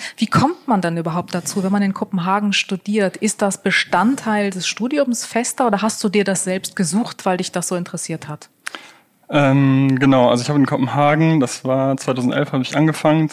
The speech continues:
Speaker 2: Gastronomy and Health habe ich studiert. Das kann man so, ist eine Mischung aus Produktentwicklung von Lebensmitteln, viel Sensorik, also alles, was mit Kochen und Geschmack zu tun hat, Ernährungsphysiologie,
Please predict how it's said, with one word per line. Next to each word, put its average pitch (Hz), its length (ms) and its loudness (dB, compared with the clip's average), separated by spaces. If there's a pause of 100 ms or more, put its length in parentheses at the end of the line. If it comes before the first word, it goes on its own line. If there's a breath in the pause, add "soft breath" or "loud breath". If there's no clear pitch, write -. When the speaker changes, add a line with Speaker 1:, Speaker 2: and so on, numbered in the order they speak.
(140)
Speaker 2:
Gastronomy 139 580 4
and 127 160 0
Health 151 340 -2
habe 147 100 -6
ich - 80 -6
studiert. 160 540 -4
Das - 180 -8
kann 120 120 -2
man 120 200 2
so, 120 420 -4
ist - 140 -10
eine 131 80 4
Mischung 135 240 2
aus 127 120 0
Produktentwicklung 135 800 0
von 120 160 0
Lebensmitteln, 135 680 0 (340 loud breath)
viel - 200 -2
Sensorik, 139 720 4
also 123 240 -2
alles, 127 240 -2
was 123 160 -4
mit 120 100 -2
Kochen 135 280 0
und 120 80 -2
Geschmack - 360 0
zu - 80 -6
tun 135 300 0
hat, 131 200 -2
Ernährungsphysiologie, 127 1000 0